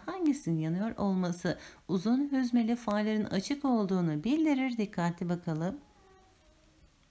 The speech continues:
Doğru olan cevabımız A şıkkı olacaktır arkadaşlar. B şıkkı neydi? Ön sis lambası düğmesiydi. C şıkkı kısa farlar açıktı. Hangi renkte? Yeşildi. Kaç metreyi aydınlatıyordu? Yirmi beş metreyi aydınlatıyordu.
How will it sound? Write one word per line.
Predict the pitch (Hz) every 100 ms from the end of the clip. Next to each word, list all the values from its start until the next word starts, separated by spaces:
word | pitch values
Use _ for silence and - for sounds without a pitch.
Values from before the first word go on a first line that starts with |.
| _ _ _ _ _ _ _ _ _ _ _ - _ - _ _ -
Doğru | 262 262
olan | 247 233 226
cevabımız | 214 220 208 208 202 254 285
A | - 220 233
şıkkı | 196 - 247
olacaktır | 226 226 226 226 233 180
arkadaşlar. | 165 170 180 170 190 - 349 - - -
B | 330 359
şıkkı | 269 247 262
neydi? | 349 294 381 -
Ön | 220 233
sis | - 240 -
lambası | 208 202 226 208
düğmesiydi. | 185 165 147 160 185 208 233 233 - - -
C | 277 285
şıkkı | 277 226 - 151 - - -
kısa | 196 294
farlar | 294 262 214 185 151 -
açıktı. | - 254 302 294 302 330
Hangi | 359 339 262
renkte? | 240 247 - 311
Yeşildi. | 233 190 220 - 240 170 170
Kaç | 294 285 -
metreyi | 220 202 190 185
aydınlatıyordu? | 175 175 180 185 - 233 320
Yirmi | 233 196
beş | 185 -
metreyi | 160 165 160 170
aydınlatıyordu. | 202 220 233 247 262 254 330